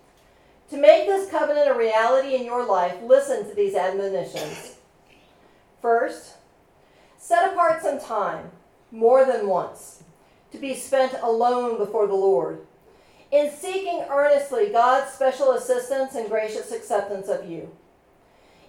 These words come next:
in carefully thinking through all the conditions of the covenant,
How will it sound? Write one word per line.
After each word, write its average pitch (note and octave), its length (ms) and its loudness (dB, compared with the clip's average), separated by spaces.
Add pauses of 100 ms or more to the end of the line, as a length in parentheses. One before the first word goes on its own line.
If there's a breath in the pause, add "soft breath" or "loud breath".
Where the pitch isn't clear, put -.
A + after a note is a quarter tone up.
in C4 180 2
carefully D4 680 0
thinking A#3 400 -8
through A#3 260 -4
all B3+ 360 4
the B3+ 80 -2
conditions A3+ 600 -6
of F#3+ 180 -2
the F#3+ 60 -10
covenant, F3 460 -8